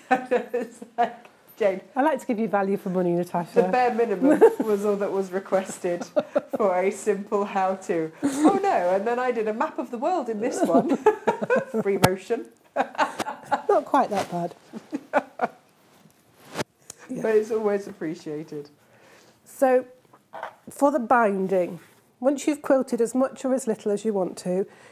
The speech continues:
Speaker 2: you could get away with simply just quilting around your blocks through, and that would be enough to hold the three layers together.
Speaker 1: Right.
Speaker 2: Again, um, with your wadding,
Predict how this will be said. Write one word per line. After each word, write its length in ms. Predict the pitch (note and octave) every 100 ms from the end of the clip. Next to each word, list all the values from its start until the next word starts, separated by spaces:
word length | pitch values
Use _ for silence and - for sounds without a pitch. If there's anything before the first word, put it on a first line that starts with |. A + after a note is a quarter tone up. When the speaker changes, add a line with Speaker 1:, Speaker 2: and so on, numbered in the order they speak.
| -
Speaker 2:
you 120 | - A#3
could 180 | A#3+
get 180 | G#3 A#3+
away 420 | C4 A#3+ G3+ G3+
with 420 | A3+ A3 F#3 G3 -
simply 560 | - G3+ F3+ G#3+ A3
just 280 | A3 A#3 A3+
quilting 460 | - G3 G3+ A3 G#3+
around 460 | G#3 G#3+ G3+ G3+
your 80 | G#3+
blocks 520 | - F#3+ - - -
through, 360 | - F#3+ F#3 G3+
and 160 | G3
that 100 | G#3+
would 160 | A3 G#3
be 100 | A3+
enough 380 | G#3 G3+ G3 -
to 80 | -
hold 340 | - G3 G3
the 60 | -
three 240 | - A#3+
layers 320 | A#3+ G#3+ G#3+
together. 540 | - A3+ F#3+ E3 E3+ G#3+ - _ _ -
Speaker 1:
Right. 240 | D#3+ D3+ - -
Speaker 2:
Again, 500 | A3 A#3+ B3+ B3+ B3+ - _ _ -
um, 400 | G#3 G3+ G3+ -
with 160 | A3+ G#3+
your 80 | A#3+
wadding, 720 | A3 B3+ G3 F#3 G3 B3+ C4